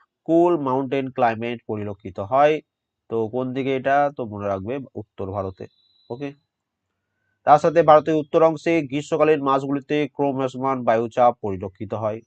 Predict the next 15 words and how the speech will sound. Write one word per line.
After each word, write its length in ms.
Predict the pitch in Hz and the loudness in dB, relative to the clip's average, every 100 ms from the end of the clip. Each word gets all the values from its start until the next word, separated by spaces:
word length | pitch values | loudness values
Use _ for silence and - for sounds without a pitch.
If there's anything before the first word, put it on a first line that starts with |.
| _ | _
এটাও 220 | - 110 | -8 -6
মাথার 260 | 113 107 110 | -6 -8 -8
মধ্যে 260 | 107 101 110 | -8 -6 -4
রাখবে, 300 | 107 104 113 | -4 -4 -8
তোমাদের 260 | 104 98 | -10 -12
প্রিভিয়াস 320 | - 95 104 | -10 -10 -8
ইয়ারে 200 | 110 101 | -8 -6
এসছে। 440 | 101 110 - 139 147 _ _ _ _ | -8 -10 -6 -6 -6 _ _ _ _
এবং 260 | - 147 135 | -2 0 2
লু 240 | 131 185 208 | 4 4 4
নামক 320 | 180 170 160 | 4 2 2
স্থানীয় 320 | - 131 131 | 0 0 2
বায়ু 260 | 123 123 123 | 2 2 -2
প্রবাহিত 360 | 117 113 113 | -2 -2 0
হয় 240 | 120 127 | 0 0